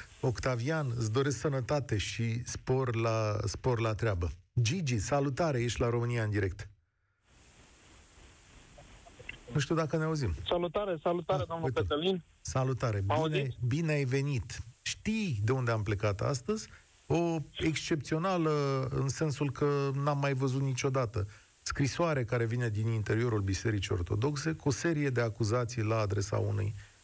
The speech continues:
Speaker 1: înalt prelat și un refuz de ridicare la rang de mitropolie a Arhiepiscopiei Tomisului.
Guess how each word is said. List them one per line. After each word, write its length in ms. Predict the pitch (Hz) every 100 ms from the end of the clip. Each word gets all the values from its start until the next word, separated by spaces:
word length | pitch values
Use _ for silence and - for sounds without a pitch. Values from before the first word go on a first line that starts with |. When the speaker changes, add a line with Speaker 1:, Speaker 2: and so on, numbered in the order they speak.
| -
Speaker 1:
înalt 520 | 127 127 156 185 123
prelat 460 | - 123 107 104 165
și 200 | - -
un 100 | 170
refuz 420 | 151 131 147 131
de 400 | 107 110 104 104 107
ridicare 640 | 107 107 104 117 107 101
la 360 | 95 98 98 101
rang 200 | 110 104
de 100 | 101
mitropolie 600 | 98 104 101 104 104 107
a 40 |
Arhiepiscopiei 840 | 90 85 101 101 - 110 107 107
Tomisului. 540 | 98 107 113 - 165